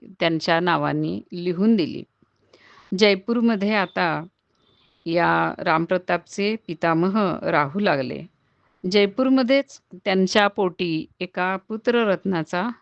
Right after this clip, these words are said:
जन्म झाला. त्यांचं नाव ठेवलं गेलं श्री लक्ष्मीनारायण.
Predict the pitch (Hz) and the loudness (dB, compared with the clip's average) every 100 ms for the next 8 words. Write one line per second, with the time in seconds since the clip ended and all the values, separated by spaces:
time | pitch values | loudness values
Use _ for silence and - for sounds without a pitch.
0 | - 170 165 175 190 220 160 135 131 147 | -8 -2 2 4 4 0 -4 -10 -14 -18
1 | _ _ _ _ _ - 190 190 190 233 | _ _ _ _ _ -4 0 2 2 2
2 | 220 185 180 185 185 175 175 170 165 170 | 2 2 0 -4 -4 -2 -2 -2 -2 -2
3 | 208 202 - 202 202 226 - 180 170 160 | -4 -8 -10 -6 -4 -4 -6 -2 -2 -2
4 | - 190 196 214 160 143 139 139 | -4 0 2 4 2 -2 -4 -6